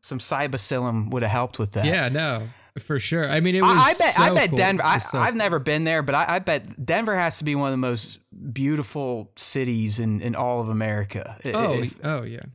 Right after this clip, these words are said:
Speaker 1: right? Is that a true statement? Am, am I pulling shit out of my ass, or
Speaker 2: I,
Speaker 1: is
Speaker 2: I've
Speaker 1: that,
Speaker 2: been there
Speaker 1: that close?
Speaker 2: a couple times, and it is. It's a very pretty,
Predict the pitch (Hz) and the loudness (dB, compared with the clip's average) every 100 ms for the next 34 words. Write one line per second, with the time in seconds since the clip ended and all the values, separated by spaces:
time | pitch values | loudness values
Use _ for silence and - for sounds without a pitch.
0 | - 135 185 147 151 170 180 - 190 170 | -8 -2 0 0 0 0 -2 -4 -6 -6
1 | 185 175 170 175 127 131 135 135 143 139 | -6 -6 -8 -8 -6 -4 -4 -2 -4 -6
2 | 165 151 139 151 147 143 135 135 139 139 | -6 -4 -4 -4 -4 -2 -2 -2 -4 -4
3 | - 120 190 117 175 208 220 214 208 113 | -2 0 0 0 0 2 0 0 -2 -4
4 | - 120 104 - 180 156 143 131 127 123 | -4 -4 -2 -2 -4 -6 -6 -4 -4 -6
5 | 123 - - _ - 151 143 139 156 139 | -8 -12 -18 _ -4 0 2 2 2 0
6 | 127 123 127 117 151 180 202 185 170 - | 0 -2 -4 -2 0 0 0 0 -2 -2
7 | - 151 147 139 131 127 117 | -2 0 -2 0 -2 -4 -6